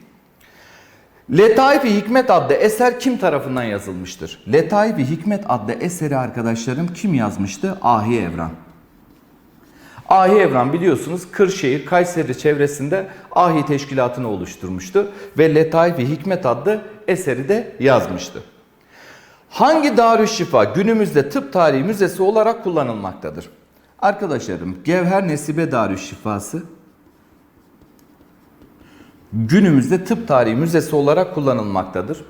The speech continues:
Günümüzde Erciyes Üniversitesi'ne bağlı, yani Kayseri'de Erciyes Üniversitesi'ne bağlı tıp tarihi müzesi olarak faaliyetlerine devam etmektedir.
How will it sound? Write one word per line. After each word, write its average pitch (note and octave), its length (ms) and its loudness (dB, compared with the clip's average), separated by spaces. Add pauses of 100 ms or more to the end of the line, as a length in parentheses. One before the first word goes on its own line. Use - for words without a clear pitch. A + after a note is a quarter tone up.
(360)
Günümüzde F3 420 0
Erciyes F3 680 0
Üniversitesi'ne D3+ 760 -2
bağlı, G2+ 260 2
yani C#3 320 0 (100)
Kayseri'de E3 520 -2
Erciyes D#3+ 540 -4
Üniversitesi'ne B2+ 720 -6
bağlı D#3 340 2 (680)
tıp A#3 220 -2
tarihi B2 280 2
müzesi F3 400 -2
olarak E3 380 -2
faaliyetlerine D#3 720 -2
devam B2 300 0
etmektedir. E2 600 -10